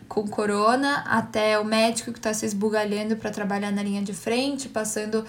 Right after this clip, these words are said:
pelo cara que tá com um problema financeiro e a pessoa que tá preocupada com um membro da família, enfim. As preocupações e as ansiedades e os motivos pra se chatear no meio de uma pandemia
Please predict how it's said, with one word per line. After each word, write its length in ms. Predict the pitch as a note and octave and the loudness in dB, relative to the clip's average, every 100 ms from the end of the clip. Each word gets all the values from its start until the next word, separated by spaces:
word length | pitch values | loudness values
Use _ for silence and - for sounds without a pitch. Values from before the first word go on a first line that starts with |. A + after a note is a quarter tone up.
| - - | -10 -8
pelo 240 | - G#3 G#3 | -2 -2 -2
cara 240 | G#3+ G#3 | -2 -2
que 80 | G#3 | -4
tá 140 | G#3 | -6
com 100 | G#3 | -4
um 100 | G#3+ | -4
problema 560 | G#3+ G#3 G3+ G#3 G3+ G3+ | -4 -4 -2 0 0 -2
financeiro 840 | - G3 G3 F3+ - A#3+ C4 C4 A#3+ | -2 -2 0 -2 0 2 2 2 2
e 140 | G#3+ | 2
a 100 | G#3+ | 0
pessoa 340 | G#3 G#3 G#3+ | -4 -6 -4
que 80 | G#3 | -6
tá 120 | A3 | -6
preocupada 500 | G#3+ G#3 G3+ G#3 G#3 | -4 -6 0 2 2
com 140 | G#3 G#3 | 0 -2
um 20 | |
membro 260 | G#3 G#3 G#3 | -2 -2 -2
da 140 | G3+ | -4
família, 500 | - G3+ A3 B3 A3 | -4 -2 2 2 2
enfim. 400 | A#3 - A3+ G3+ - - - - - - - | 0 0 -2 -2 -6 -16 -20 -20 -20 -18 0
As 180 | A3+ - | 0 2
preocupações 1040 | B3+ C4 - A3+ A3+ - A#3 C4 C4 A3 | 0 0 2 2 2 2 4 4 4 2
e 60 | G#3 | 2
as 140 | G#3 | -2
ansiedades 840 | A3 G#3 - G3 G#3 G#3+ A3 G3+ G3+ | -4 -4 -4 0 6 6 6 0 -4
e 40 | |
os 120 | G3+ | -2
motivos 640 | G3+ G#3 - A#3+ A#3+ A#3+ | -2 -2 -2 -2 -2 -4
pra 220 | - A3 G#3 | -6 -6 -4
se 180 | A3 | -4
chatear 640 | G#3+ G#3 G#3 - G3+ G3 G3 | -4 -4 -4 0 4 4 2
no 80 | |
meio 180 | G3 G#3+ | 0 -2
de 80 | A3 | 0
uma 120 | A3 | -2
pandemia 760 | G#3+ G#3 G3+ G3+ A3 A#3+ G#3 | 0 0 0 2 2 2 0